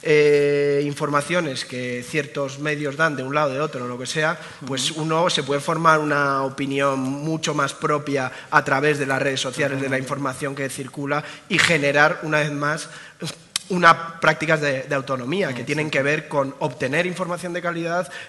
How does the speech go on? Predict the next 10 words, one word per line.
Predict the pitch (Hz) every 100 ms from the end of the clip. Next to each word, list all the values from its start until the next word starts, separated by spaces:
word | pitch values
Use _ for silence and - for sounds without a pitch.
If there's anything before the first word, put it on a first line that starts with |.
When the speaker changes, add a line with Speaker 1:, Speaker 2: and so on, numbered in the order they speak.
| -
Speaker 1:
con, | - 156 135 -
eh, | 151 131 127 123 120 -
empezar | 135 127 123 131 - 165 165
a | 139
generar | 135 131 143 165
cierta | 170 160 170 165 165
educación | 151 156 151 - 160 170
para | 156 131
cons-, | 139 135 131 - - -
posteriormente | 147 - 143 160 165 165 165 160 170